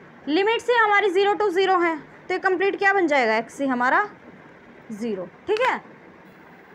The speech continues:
तो यही तो हमें निकालना था, X सी और वाई सी, ठीक है? तो जो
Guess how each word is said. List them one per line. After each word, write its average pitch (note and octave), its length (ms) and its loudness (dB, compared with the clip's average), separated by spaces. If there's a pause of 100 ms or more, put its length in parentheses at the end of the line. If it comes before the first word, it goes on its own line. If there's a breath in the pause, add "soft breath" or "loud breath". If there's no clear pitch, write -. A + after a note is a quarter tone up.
(260)
तो D4+ 60 -6
यही C#4 280 0
तो E4+ 120 0
हमें D#4+ 160 -2
निकालना E4+ 400 0
था, C4+ 160 -10 (160)
X C#4 140 -6
सी E4+ 140 -4
और D#4+ 80 0
वाई C4 220 0
सी, G4 220 -4 (200)
ठीक F#4 100 -4
है? G4+ 180 -2 (400 loud breath)
तो D4+ 120 0
जो C#4+ 180 0